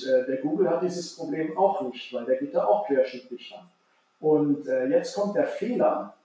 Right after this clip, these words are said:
im Denksystem der Banken und der Mobilfunkanbieter damals. Die Bank, das machen sie aber heute noch,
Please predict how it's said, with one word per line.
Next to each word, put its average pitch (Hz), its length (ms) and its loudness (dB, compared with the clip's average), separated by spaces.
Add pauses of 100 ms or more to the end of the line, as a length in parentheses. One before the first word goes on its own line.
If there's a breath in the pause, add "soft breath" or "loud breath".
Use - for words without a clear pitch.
(160)
im 143 180 -4
Denksystem 214 680 -2
der - 100 4
Banken 190 360 2
und 175 120 -6
der 165 100 -2
Mobilfunkanbieter 160 960 -8
damals. - 800 -14 (400 soft breath)
Die 277 120 4
Bank, - 440 -4 (880)
das - 240 -8
machen 139 220 0
sie 127 120 -2
aber - 180 -4
heute - 280 0
noch, - 300 -4